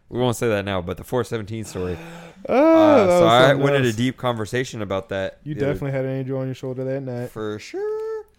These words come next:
Speaker 1: But I went into deep conversation about it, and I was like, "Shit, to think that was fucking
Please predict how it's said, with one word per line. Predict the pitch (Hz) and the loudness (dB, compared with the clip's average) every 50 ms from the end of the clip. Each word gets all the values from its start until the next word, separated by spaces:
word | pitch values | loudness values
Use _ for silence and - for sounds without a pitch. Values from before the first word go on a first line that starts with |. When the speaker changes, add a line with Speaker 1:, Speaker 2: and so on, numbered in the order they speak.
| _ _ | _ _
Speaker 1:
But | - 110 117 113 113 110 107 - - _ _ _ _ - | -6 -2 0 0 2 0 -2 -4 -8 _ _ _ _ -20
I | 101 107 123 | -16 -14 -12
went | 120 120 113 | -12 -12 -12
into | 113 107 95 101 | -12 -14 -14 -16
deep | 90 87 110 113 - | -14 -12 -14 -14 -12
conversation | - 113 113 101 98 95 117 139 139 - 120 | -14 -14 -14 -14 -12 -12 -14 -14 -14 -14 -12
about | 104 95 92 92 | -10 -8 -8 -8
it, | 92 | -8
and | 95 95 | -10 -10
I | 95 | -10
was | 95 95 90 | -12 -10 -10
like, | 92 90 87 - _ _ _ _ _ _ _ _ _ _ _ _ _ | -12 -12 -12 -14 _ _ _ _ _ _ _ _ _ _ _ _ _
"Shit, | _ - - - - - - 143 117 - - _ | _ -20 -18 -18 -12 -8 -6 -6 -6 -6 -8 _
to | - 98 - | -18 -18 -18
think | _ _ - 151 175 - - - 92 | _ _ -12 -12 -12 -14 -16 -14 -12
that | 113 113 127 | -10 -8 -8
was | 147 156 160 151 135 123 - - - _ _ _ _ _ _ _ _ _ _ _ _ _ _ _ _ _ _ _ _ _ _ _ _ _ _ | -8 -6 -8 -8 -10 -12 -16 -20 -20 _ _ _ _ _ _ _ _ _ _ _ _ _ _ _ _ _ _ _ _ _ _ _ _ _ _
fucking | _ _ _ _ _ - 139 135 131 - 135 131 123 120 117 107 104 98 95 85 | _ _ _ _ _ -12 -12 -12 -12 -12 -12 -10 -10 -10 -10 -12 -14 -16 -18 -18